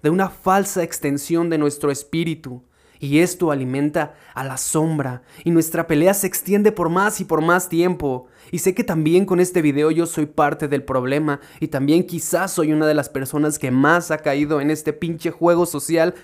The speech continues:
contemporáneo de mierda, en el que pierdo y pierdo horas y minutos de mi vida en un aparato celular. Me da pena decirlo, pero solo aceptando el problema se puede solucionar.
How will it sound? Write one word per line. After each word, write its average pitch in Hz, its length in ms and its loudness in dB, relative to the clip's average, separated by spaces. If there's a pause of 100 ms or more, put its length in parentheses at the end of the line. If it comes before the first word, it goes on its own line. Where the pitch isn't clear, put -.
(120)
contemporáneo 151 960 2
de 135 100 -2
mierda, 151 600 4 (220)
en 139 160 -4
el 143 180 -4
que 143 160 -4
pierdo 190 560 -2
y 185 80 2
pierdo 180 480 -2
horas 170 380 2
y 143 80 -4
minutos 170 500 2
de 143 100 0
mi 135 160 0
vida 160 360 0 (320)
en 127 180 -6
un 180 320 4 (100)
aparato 143 680 -4
celular. 117 640 -8 (360)
Me 127 100 -6
da 139 160 -4
pena 160 200 6
decirlo, 170 560 2
pero 135 300 -4 (220)
solo 190 240 -6
aceptando 190 560 -2
el 175 80 0
problema 160 420 2
se 156 200 -6
puede 185 440 2
solucionar. 123 800 -6